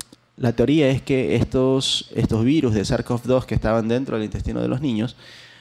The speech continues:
podían haber presentado una mutación y desarrollar un superantígeno a nivel del antígeno S, del antígeno de superficie, el antígeno spike, y que posterior a una segunda infección,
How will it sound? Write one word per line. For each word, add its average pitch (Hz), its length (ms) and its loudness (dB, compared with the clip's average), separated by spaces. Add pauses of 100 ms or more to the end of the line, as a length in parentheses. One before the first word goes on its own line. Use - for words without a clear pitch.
(240)
podían 123 260 4
haber 127 120 2
presentado 127 340 0
una 127 100 0
mutación 123 480 -2
y 127 60 -2
desarrollar 113 420 -4
un 110 120 -6
superantígeno 120 760 -8
a 107 60 -6
nivel 107 600 -2 (180)
del 95 720 0
antígeno 113 460 0
S, 160 260 2
del 107 120 2
antígeno 107 320 0
de - 20 2
superficie, 110 500 -2
el 107 60 2
antígeno 107 280 0
spike, 110 400 -2 (800)
y 190 100 -2
que 196 220 2
posterior 131 840 0
a 123 80 4
una 139 260 2
segunda 123 420 2
infección, 123 680 0